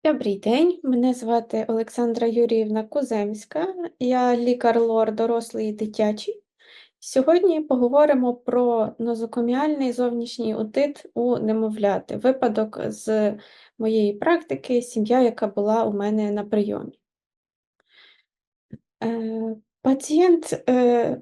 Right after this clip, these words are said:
народився та проживає в Київській області. Це дитина чотири місяці, хлопчик,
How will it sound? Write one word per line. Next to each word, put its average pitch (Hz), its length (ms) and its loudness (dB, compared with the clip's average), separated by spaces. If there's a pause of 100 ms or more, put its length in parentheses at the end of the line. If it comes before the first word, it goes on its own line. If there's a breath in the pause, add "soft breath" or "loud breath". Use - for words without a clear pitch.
(280)
народився 254 580 2
та 240 120 0
проживає 247 500 2
в 233 100 -6
Київській 240 560 -2
області. 240 600 0
Це 269 220 0
дитина 233 600 0
чотири 226 440 0
місяці, 339 500 0
хлопчик, 220 680 -4